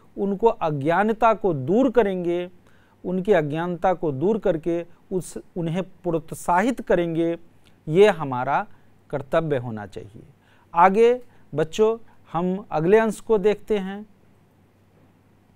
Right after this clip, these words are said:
"रोको मत, आगे बढ़ने दो।" कवि का कहना है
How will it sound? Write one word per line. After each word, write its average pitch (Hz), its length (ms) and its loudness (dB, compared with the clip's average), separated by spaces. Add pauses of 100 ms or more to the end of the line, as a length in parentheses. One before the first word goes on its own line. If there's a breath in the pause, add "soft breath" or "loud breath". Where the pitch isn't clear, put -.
(720 soft breath)
"रोको 262 720 6
मत, 220 300 2 (760)
आगे 175 440 8
बढ़ने 180 460 2
दो।" 107 240 -10 (840)
कवि 160 220 0
का 165 180 4
कहना 165 360 -4
है 160 260 -10